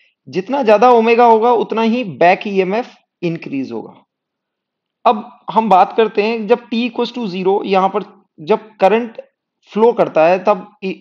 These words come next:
स्टार्ट में क्या होगा? ओमेगा ज़ीरो होगा। T equals to zero पर ओमेगा क्या होगा? कोई भी रोटेशन नहीं होगा मोटर के अंदर और ओमेगा ज़ीरो होगा। तो टोटल I क्या हो जाएगा? I is the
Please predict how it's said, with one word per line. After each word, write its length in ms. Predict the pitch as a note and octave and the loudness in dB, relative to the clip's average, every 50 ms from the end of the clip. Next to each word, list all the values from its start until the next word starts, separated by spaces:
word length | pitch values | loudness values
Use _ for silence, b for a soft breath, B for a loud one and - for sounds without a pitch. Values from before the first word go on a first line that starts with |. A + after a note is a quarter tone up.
| _ - - | _ -16 -16
स्टार्ट 420 | - - - F#3 F3+ G3+ G#3+ - | -10 -2 0 2 4 4 4 2
में 160 | G3+ G#3 A3+ F#3+ | 0 -4 -4 -2
क्या 120 | A3 G3+ | 2 2
होगा? 220 | F3+ F3 F3 G#3+ | 2 2 2 -2
ओमेगा 420 | A3 - - F3 F3+ F#3 F#3 F#3+ F3+ | -4 -4 -4 -2 -2 0 0 0 0
ज़ीरो 280 | D#3 C#3 D3+ C#3 C3+ B2+ | -2 -2 -6 -6 -6 -6
होगा। 260 | A#2+ A2+ A2+ A2 A2+ - - | -6 -8 -10 -12 -12 -14 -14
T 160 | F3 F3+ F3 | -12 -12 -10
equals 240 | E3+ G3 G3 F#3+ - | -8 -8 -8 -6 -8
to 120 | G#3 F#3+ | -10 -8
zero 260 | C#3 D3 E3 F3 F#3 F3+ | -8 -6 -6 -4 -4 -4
पर 240 | - A3 - - _ _ _ _ _ _ _ _ | -4 -6 -8 -10 _ _ _ _ _ _ _ _
ओमेगा 320 | - D#3 D#3+ F3 F#3 G3 G#3 | -8 -4 -2 -2 0 0 0
क्या 160 | G3+ G3+ G3 | 0 0 0
होगा? 220 | F3+ F3 E3+ G3+ A3 | 0 0 0 -2 -6
कोई 280 | - - - F#3 F3 F#3 | -6 -4 -2 0 0 0
भी 120 | F3 G3 | 0 0
रोटेशन 400 | F3+ F3+ E3 F3 F3+ F3+ - G3 | 0 0 0 -2 -4 -6 -6 -6
नहीं 140 | G3 G3+ G3+ | -6 -4 -4
होगा 160 | G3+ G3+ A3+ | -4 -4 -4
मोटर 300 | G#3+ G3 G3 F#3+ F#3+ G3 | -4 -4 -4 -4 -4 -4
के 80 | F#3+ G#3 | -4 -4
अंदर 260 | G#3 G#3 G#3+ A#3 A3+ | -4 -4 -6 -6 -6
और 180 | A3+ - E3+ D#3+ | -6 -4 -6 -6
ओमेगा 320 | - F3+ E3 D#3+ D#3+ D#3 D3+ | -4 -6 -8 -6 -4 -4 -4
ज़ीरो 260 | C3+ C3 D3+ D3+ D#3+ | -4 -4 -6 -6 -6
होगा। 200 | D#3 D3+ D3+ - A3+ _ _ _ _ _ _ _ _ _ _ _ | -8 -8 -10 -14 -18 _ _ _ _ _ _ _ _ _ _ _
तो 60 | F#3 F3 | -10 -10
टोटल 520 | - _ - G3 G3 G3 B3+ B3 B3+ - - - | -4 _ 2 4 4 4 4 2 2 2 2 2
I 180 | F3 F#3+ G#3+ A3+ | 2 2 2 0
क्या 140 | A3 A#3 A3+ | 0 0 0
हो 120 | G3 F3+ F3 | 0 0 -2
जाएगा? 320 | F3+ - - G#3+ B3 - - _ _ _ - | -4 -4 -6 -6 -8 -10 -14 _ _ _ 0
I 140 | E3 F3 G3+ A3 A3+ - - G3+ | 2 2 2 0 -4 -6 -6 -4
is 220 | G3+ G3+ F#3+ F3 | -4 -4 -4 -4
the 140 | A3 A3 - | -4 -4 -4